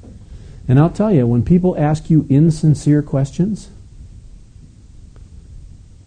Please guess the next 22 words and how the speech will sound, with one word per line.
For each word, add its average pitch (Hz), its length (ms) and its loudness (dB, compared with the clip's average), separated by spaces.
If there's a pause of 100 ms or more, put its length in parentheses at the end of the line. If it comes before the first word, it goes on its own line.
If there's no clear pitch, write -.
(1300)
you'll 147 180 6
never 165 280 6
give 127 160 2
them, 117 100 2
an, 120 200 0
no 143 80 6
matter 165 180 6
what 156 220 6
answer 170 320 2
you 139 120 2
give 160 160 2
them, 131 120 0
it 123 80 -6
won't 120 220 -4
satisfy. 123 480 -8
It 113 40 -4
usually 131 340 4
needs, 113 380 -2
leads 123 280 2
to 135 100 0
another 127 240 0
question, - 400 -4